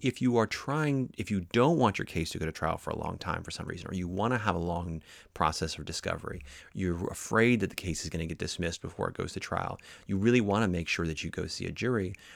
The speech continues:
you might file your case in state court. Another thing to keep in mind, too, is who is your jury gonna be in your, uh, in your case?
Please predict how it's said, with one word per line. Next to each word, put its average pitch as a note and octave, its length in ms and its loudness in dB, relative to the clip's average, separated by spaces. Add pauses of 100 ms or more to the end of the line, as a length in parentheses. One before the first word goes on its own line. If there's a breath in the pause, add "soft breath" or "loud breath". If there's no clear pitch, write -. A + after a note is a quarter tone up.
(140 loud breath)
you B2+ 120 8
might C#3+ 220 4
file E2+ 300 0
your F2 160 0
case - 400 -6
in G2 160 -6
state D#2+ 260 -4
court. - 340 -2 (1400 loud breath)
Another D#3+ 160 8
thing D#3 100 6
to A#2+ 60 6
keep F#2+ 140 0
in E2+ 80 2
mind, E2+ 240 0
too, G3 220 4
is F#2 300 4 (420 loud breath)
who C#3 200 4
is A#2+ 140 2
your A2+ 120 2
jury F#2+ 420 2
gonna E2+ 220 -2
be D#2+ 400 -6
in F2 240 -4
your, E2+ 440 -2
uh, E2+ 200 -6 (400)
in G2 140 -4
your E2 120 -2
case? - 460 -8